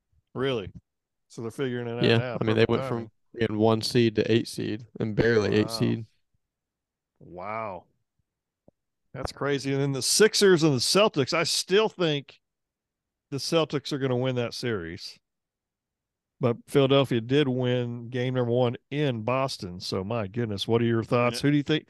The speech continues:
Speaker 1: Who do you think? Go ahead, Kellen. Go ahead.
Speaker 3: I, I mean, that game helps when Harden drops forty-five.
Speaker 1: Oh, sure.
Speaker 3: Harden, Harden rarely does that anymore
Speaker 1: He
Speaker 3: the
Speaker 1: took
Speaker 3: way he
Speaker 1: over.
Speaker 3: used to. But, like, if he's gonna drop forty-five, you're gonna have trouble beating that team.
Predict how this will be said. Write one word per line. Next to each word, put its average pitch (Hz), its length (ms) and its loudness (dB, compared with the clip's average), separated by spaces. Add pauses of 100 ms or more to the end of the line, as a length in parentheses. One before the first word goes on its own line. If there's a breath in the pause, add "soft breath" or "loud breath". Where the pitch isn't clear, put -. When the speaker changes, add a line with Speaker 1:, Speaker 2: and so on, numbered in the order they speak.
(160 soft breath)
Speaker 1:
Who 175 80 6
do 175 60 6
you 165 80 4
think? 190 300 0
Go 160 100 4
ahead, 123 200 4
Kellen. 113 280 -8
Go 131 120 -4
ahead. 110 240 -4 (560)
Speaker 3:
I, 127 400 -2
I 135 120 -2
mean, 120 120 -4
that 123 180 0
game 120 200 0
helps 127 360 2
when 120 180 -4 (180)
Harden 123 380 0
drops 113 300 -4
forty-five. 117 920 -2 (280)
Speaker 1:
Oh, 165 120 2
sure. 131 440 -2
Speaker 3:
Harden, 135 220 0 (180)
Harden 143 340 2
rarely 131 360 2
does 127 240 0
that 117 180 -2
anymore 120 540 -6 (600)
Speaker 1:
He 175 80 -16
Speaker 3:
the 139 80 -8
Speaker 1:
took 127 80 0
Speaker 3:
way 120 100 2
he 120 120 0
Speaker 1:
over. 120 100 -2
Speaker 3:
used 120 180 -6
to. 113 260 -12 (1000)
But, 131 160 -18
like, 110 120 -14
if 120 100 -20
he's 131 180 -12
gonna 123 180 -8
drop 123 260 -4
forty-five, 120 600 -6
you're 113 100 -8
gonna 113 160 -8
have 120 140 -6
trouble 117 280 2
beating 117 280 -2
that 117 200 4
team. 117 300 2